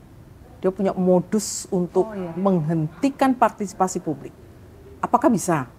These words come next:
Speaker 1: Misalnya dia, dia maunya orang itu di penjara, ya kan? Dia maunya dia menjadi apa? Eh, kapok ya. Juga tadi saya sudah sampaikan pesan ini juga untuk masyarakat. Jadi mungkin, mungkin ya, tapi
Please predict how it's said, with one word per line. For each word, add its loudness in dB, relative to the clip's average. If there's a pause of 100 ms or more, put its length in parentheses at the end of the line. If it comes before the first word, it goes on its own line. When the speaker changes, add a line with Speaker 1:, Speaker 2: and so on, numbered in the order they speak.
(120)
Speaker 1:
Misalnya -4
dia, -4 (140)
dia 4
maunya 4
orang 4
itu 2
di -18
penjara, -2 (480)
ya 0
kan? -4 (480)
Dia 4
maunya 4 (240)
dia 6
menjadi 2 (400)
apa? 0
Eh, 6 (720)
kapok 2
ya. 2 (1400)
Juga 4
tadi 0
saya 2
sudah -2
sampaikan -2
pesan 2
ini -2
juga 2
untuk 0
masyarakat. -2 (560)
Jadi 2
mungkin, 8
mungkin 4
ya, -4
tapi 0